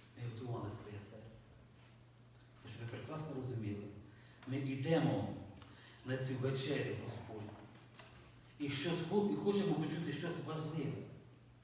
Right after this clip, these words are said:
від Господа. Да, ми чуємо, що він нас полюбив великою любов'ю, що він постраждав за нас, віддавши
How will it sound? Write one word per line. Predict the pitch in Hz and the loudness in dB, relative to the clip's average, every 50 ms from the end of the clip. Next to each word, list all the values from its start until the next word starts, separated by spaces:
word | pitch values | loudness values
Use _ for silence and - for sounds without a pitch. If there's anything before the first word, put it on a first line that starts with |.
| - - - - - - - - - - - - - - | -20 -20 -20 -20 -20 -20 -20 -20 -20 -20 -20 -20 -16 -10
від | 123 123 120 | -6 -4 0
Господа. | 120 117 - - - - - - - - - - - - - - - - - - - - - - - - - - - | 0 0 0 0 -4 -6 -8 -10 -12 -14 -16 -16 -18 -18 -20 -20 -20 -20 -20 -20 -18 -18 -18 -18 -18 -18 -18 -12 -4
Да, | 117 156 160 - - | 2 4 6 6 8
ми | 139 147 143 | 6 6 4
чуємо, | - - 175 175 151 - - 104 - - - - - - - - - - - | 4 0 2 4 4 4 4 2 0 0 -2 -4 -8 -10 -12 -14 -14 -14 -12
що | - - - 131 | -10 -6 0 2
він | 127 123 127 120 117 | 2 4 4 2 2
нас | 117 117 117 120 120 - - - - - | 2 2 2 2 0 -2 -4 -8 -8 -6
полюбив | 120 117 120 117 120 117 | -4 -4 -2 0 0 0
великою | - - 123 139 143 131 120 113 107 104 | 2 2 2 2 2 2 2 0 -2 -2
любов'ю, | 101 101 98 98 104 104 104 101 101 - - - - - - - - - - - - - - - - - - - - - - - | -2 -2 -4 -4 -6 -6 -8 -8 -10 -12 -14 -16 -16 -18 -18 -16 -14 -14 -12 -12 -12 -14 -16 -16 -16 -16 -16 -16 -16 -14 -10 -6
що | - 131 | -4 -2
він | 120 127 | -2 0
постраждав | 143 131 - - 131 131 131 127 - 143 139 - | 0 0 0 0 0 0 0 2 2 4 4 4
за | - 139 | 2 0
нас, | - - - - - - - - - - - - - - - - - - - - - - - - - - - - - - - - - - 113 | -2 -4 -4 -8 -10 -10 -14 -14 -16 -18 -18 -18 -18 -18 -18 -18 -18 -18 -18 -18 -16 -16 -14 -14 -16 -16 -18 -18 -20 -20 -20 -20 -18 -14 -10
віддавши | 113 113 113 117 110 110 - - | -8 -4 -2 -2 -2 -2 -4 -6